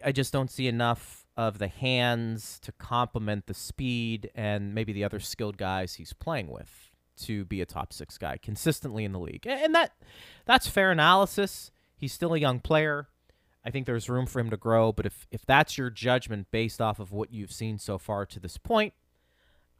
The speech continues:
I, I, I don't know if I would really disagree with you too much. The flip side of that is, uh,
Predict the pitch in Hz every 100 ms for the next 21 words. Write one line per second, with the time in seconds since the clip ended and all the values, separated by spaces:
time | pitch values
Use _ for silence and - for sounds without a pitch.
0 | - - - - - 233 208 208 214 202
1 | 175 165 151 135 127 127 120 117 - 98
2 | 110 98 98 - 101 87 82 - - -
3 | 381 - 185 135 110 101 92 135 - _
4 | _ _ _ _ _ _ _ _ _ _
5 | 262 247